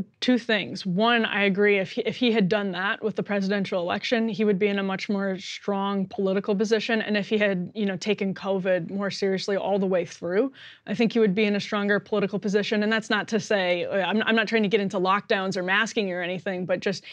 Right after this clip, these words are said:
it devolved into something, uh, because in some sense he was being attacked as being, you know, X, Y, and Z, and he lashed out and responded in ways that I think,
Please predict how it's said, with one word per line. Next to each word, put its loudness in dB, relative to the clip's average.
it 4
devolved 4
into 0
something, -2
uh, 0
because 2
in 2
some 4
sense 0
he 2
was 2
being 0
attacked -4
as -2
being, -2
you -6
know, -4
X, -4
Y, -2
and 0
Z, 0
and -2
he 2
lashed 0
out 0
and -2
responded -2
in -2
ways -4
that 0
I 0
think, 2